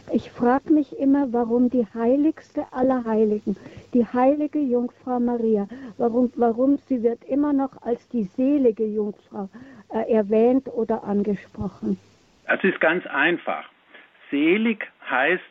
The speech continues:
Speaker 2: sie ist persönlich selig und zufrieden, äh, so wie eben nur jemand, der im Himmel ist, zufrieden sein kann. Und deswegen hat man auch bei Heiligsprechungen, die erste Stufe ist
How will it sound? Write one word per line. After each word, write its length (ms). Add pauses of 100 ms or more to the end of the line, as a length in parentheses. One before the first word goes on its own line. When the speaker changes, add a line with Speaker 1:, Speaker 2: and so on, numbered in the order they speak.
(120)
Speaker 2:
sie 140
ist 280
persönlich 800 (320)
selig 560
und 220
zufrieden, 720
äh, 580
so 200
wie 160
eben 340
nur 220
jemand, 500
der 140
im 180
Himmel 300
ist, 160 (100)
zufrieden 640
sein 300
kann. 340 (560)
Und 280
deswegen 580
hat 180
man 200
auch 340
bei 260
Heiligsprechungen, 1120
die 140
erste 400
Stufe 440
ist 160